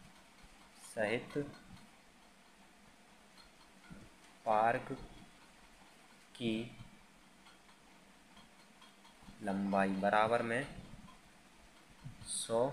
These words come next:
मीटर, यही लाइन होगी, चौड़ाई लिख देंगे बराबर साठ माइनस का चालीस, तो बराबर में आ जाएगा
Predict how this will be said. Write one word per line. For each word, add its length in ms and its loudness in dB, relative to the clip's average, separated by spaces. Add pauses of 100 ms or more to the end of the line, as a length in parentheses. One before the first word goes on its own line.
(2000)
मीटर, 500 2 (2250)
यही 240 4
लाइन 220 6
होगी, 340 -2 (460)
चौड़ाई 280 4
लिख 200 -2
देंगे 340 -6 (720)
बराबर 560 4 (1080)
साठ 420 6 (200)
माइनस 420 0
का 180 2 (920)
चालीस, 600 4 (1600)
तो 140 0
बराबर 420 6
में 80 4
आ 80 6
जाएगा 260 6